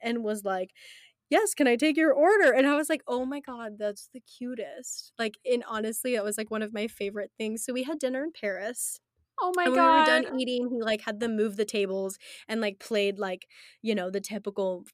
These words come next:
Speaker 1: Paris music that you would think of when you think of, you know, that scene,
Speaker 2: Mm-hmm.
Speaker 1: and, like, danced with me around the living room, and I always thought that was, like, the cutest little thing, um,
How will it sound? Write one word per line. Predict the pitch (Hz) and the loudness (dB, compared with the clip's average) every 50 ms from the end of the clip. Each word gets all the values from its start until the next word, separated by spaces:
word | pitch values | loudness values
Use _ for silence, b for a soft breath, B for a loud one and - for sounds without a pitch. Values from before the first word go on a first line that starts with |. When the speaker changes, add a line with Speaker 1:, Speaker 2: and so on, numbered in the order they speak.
| _ - | _ -20
Speaker 1:
Paris | - - 190 185 185 185 - - | -14 -10 -10 -8 -8 -8 -8 -8
music | 196 190 180 180 180 175 180 - | -8 -10 -10 -8 -10 -10 -10 -10
that | 175 - | -12 -10
you | 185 180 175 | -10 -12 -12
would | 175 _ | -14 _
think | - 180 175 180 - | -14 -16 -16 -14 -14
of | 147 160 175 - - | -14 -14 -16 -16 -14
when | 170 185 180 | -16 -14 -14
you | 185 190 | -14 -14
think | - 185 180 196 - | -14 -14 -14 -12 -12
of, | 175 170 - - - | -14 -14 -14 -14 -12
you | 214 185 165 | -10 -10 -10
know, | 160 165 | -10 -12
that | - 175 170 - - | -12 -12 -8 -6 -2
scene, | - - 277 285 269 240 247 220 | -2 0 2 2 2 2 0 -2
Speaker 2:
Mm-hmm. | 208 | -2
Speaker 1:
and, | 226 190 | -4 -6
like, | 185 180 190 - - | -8 -12 -14 -10 -8
danced | 214 208 208 214 - - | -6 -4 -4 -6 -6 -10
with | 220 214 - | -12 -8 -6
me | 202 196 | -6 -4
around | 190 190 185 180 180 | -4 -6 -6 -8 -10
the | 180 175 | -10 -10
living | 185 185 180 180 175 175 | -10 -10 -10 -10 -12 -12
room, | 170 175 175 180 190 | -12 -12 -12 -14 -14
and | 175 185 | -14 -14
I | 196 196 | -14 -14
always | 185 190 202 208 - | -12 -12 -12 -14 -12
thought | - 185 175 _ - | -12 -14 -14 _ -16
that | - 196 196 | -18 -14 -14
was, | 202 208 - | -12 -12 -10
like, | 214 202 - | -12 -12 -12
the | 226 | -14
cutest | 214 - - 240 240 226 233 220 - 220 | -16 -12 -8 -8 -6 -6 -6 -8 -8 -8
little | 208 208 | -8 -8
thing, | 202 - 202 185 180 175 - - 220 B B B B B B B B - | -10 -12 -16 -16 -16 -16 -18 -18 -20 B B B B B B B B -8
um, | 202 - 160 165 180 214 220 226 | -8 -8 -8 -8 -12 -12 -14 -14